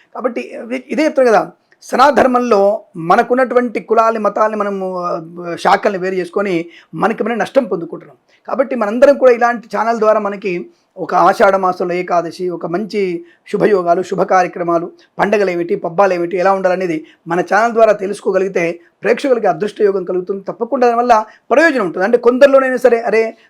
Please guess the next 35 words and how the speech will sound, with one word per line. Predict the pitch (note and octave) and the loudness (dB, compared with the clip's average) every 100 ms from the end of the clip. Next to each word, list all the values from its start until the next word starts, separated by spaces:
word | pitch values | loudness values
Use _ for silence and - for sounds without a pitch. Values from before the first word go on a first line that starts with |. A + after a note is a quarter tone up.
| - | -12
పరమేశ్వరుడు | F3+ E3+ F3+ A3 A3+ A#3 A#3 | -8 0 2 2 -2 0 0
విష్ణు | G3+ - G#3+ | 0 -4 -4
ఒకటేనా | F3 A3 A3 | 0 0 0
నాయన, | G3+ G3+ G#3 | -2 -4 -4
వేరు | F3+ E3+ F#3 | -4 -4 -2
వేరు | G#3 | -2
కాదు" | F#3 F3+ F#3 | 0 0 0
అన్నటువంటి | F3 E3+ E3+ | -4 -6 -10
భావనతో | D3+ F3+ G3+ F#3+ F3+ F3 - _ _ | -2 0 0 -2 -4 -4 -12 _ _
ముందుకు | F3 G3 G3+ | -4 -2 -2
వెళ్ళి | G3 G3 | -2 -2
అందరూ | - A#3+ C#4+ | -2 2 2
కూడా | A#3+ B3+ A#3 - _ | 2 2 0 -2 _
ఐకమత్యంగా | G#3+ A#3+ D4 C4+ B3 A#3 | 0 2 2 2 0 -2
ఉంటూ | G#3+ A3 G#3 F3+ - _ - | -2 -2 -2 -4 -10 _ -2
సనాతన | G3+ B3 C4+ B3+ | 4 6 6 4
ధర్మాన్ని | F3 A3 A3 G#3+ | 2 -4 -4 -4
కాపాడగలిగే | G3+ F#3+ G3 F#3 F#3 F3+ | -2 -2 -2 -4 -4 -6
విశ్-, | E3+ E3 - | -10 -12 -12
విశేషం | F3 G3 F3+ | -6 -6 -4
ఉంటే | F3+ G3+ E3+ - _ - | -6 -4 -6 -8 _ -12
అంతకంటే | E3+ F#3+ F#3 F3 | -6 -4 -4 -4
మంచి | F3 E3+ | -6 -4
లేదు. | G3 D#4+ - _ | -4 -4 -12 _
మన | F3+ A3+ | 0 4
ఛానల్ | B3 B3+ B3+ | 6 6 6
ద్వారా | B3+ | 4
తప్పకుండా | A3+ G#3 A3 A3 | 2 -2 -4 -2
అటువంటి | G3 G3 F#3 | -2 -4 -4
సనాతన | G3 A3+ A3+ | 0 0 2
ధర్మం | G3+ G3+ F#3+ F3 _ _ | 0 -4 -6 -8 _ _
ఇంకా | F3+ G#3 A3 | -8 -2 2
ఇంకా | G#3+ G#3 G#3 | 0 0 -4
పరిడవిల్లాలని | G3 F#3+ G3 G3 F#3 F#3 | -2 -2 -2 0 -2 -2
కోరుకుంటూ | F#3 F3 E3+ F3 D4 | -8 -10 -8 -10 -10